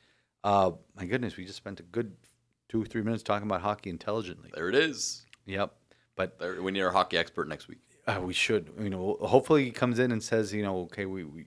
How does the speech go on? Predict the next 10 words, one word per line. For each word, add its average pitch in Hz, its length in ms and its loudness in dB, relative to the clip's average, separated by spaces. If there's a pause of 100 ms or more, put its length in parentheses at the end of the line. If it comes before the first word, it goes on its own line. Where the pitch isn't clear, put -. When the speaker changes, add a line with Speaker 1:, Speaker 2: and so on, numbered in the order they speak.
Speaker 1:
you 101 80 -10
know, 87 260 -8 (680)
we're, 101 140 -2
we're 87 160 -10
doing 107 220 2
well 113 160 8
against 107 260 0
the 101 60 -14
Capitals, 101 640 0
and, 82 220 -8